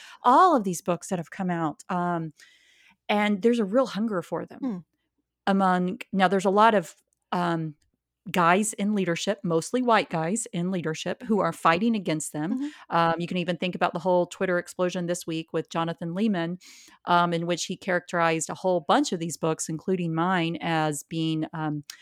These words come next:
Speaker 1: you know, as being wolves. <laughs>
Speaker 2: Oh, right, right. <laughs>
Speaker 1: It was this really lovely, lovely piece. Also, "Walking with Satan," that was a,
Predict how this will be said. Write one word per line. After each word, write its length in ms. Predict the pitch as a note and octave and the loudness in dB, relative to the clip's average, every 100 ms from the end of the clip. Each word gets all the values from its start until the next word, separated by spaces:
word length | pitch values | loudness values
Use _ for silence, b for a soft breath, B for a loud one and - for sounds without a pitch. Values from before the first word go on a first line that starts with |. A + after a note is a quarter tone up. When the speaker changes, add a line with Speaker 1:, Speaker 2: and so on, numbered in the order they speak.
| B B - | B B -2
Speaker 1:
you 80 | E3+ | 0
know, 100 | D#3 | 2
as 260 | D#3+ D3 - C#3+ | 0 -4 -10 -4
being 300 | F3 E3 D3+ | 0 0 2
wolves. 560 | F3+ F3 D#3+ E3+ - A3 | 4 6 4 2 -2 -4
<laughs> 120 | G3 - | -2 4
Speaker 2:
Oh, 280 | A3+ G3 F#3+ | 6 6 2
right, 340 | F#3 F#3 F#3 G#3+ | 2 4 2 -2
right. 280 | G#3+ A3 G#3+ | 0 0 0
<laughs> 420 | G#4 C5 C5+ - | 2 2 2 6
Speaker 1:
It 40 | C#4 | 6
was 80 | C4 | 6
this 220 | G3 A3 | 0 -2
really 240 | G#3 F#3+ | 0 0
lovely, 480 | E3+ F#3 F3 F3 F3 | 4 4 4 2 2
lovely 400 | C4+ D#4 G#3 F3+ | 2 0 2 -2
piece. 340 | D#3 D#3+ E3+ - B - | -2 -4 -4 -6 B 0
Also, 220 | G3+ G#3 | 4 6
"Walking 420 | E3+ F3 G#3 F#3 | 6 6 4 0
with 140 | E3+ - | -2 0
Satan," 460 | F3 E3+ F#3+ F#3+ | 0 0 -2 0
that 180 | F3+ E3 | 0 0
was 120 | E3 | 0
a, 240 | E3 D#3 | 0 -2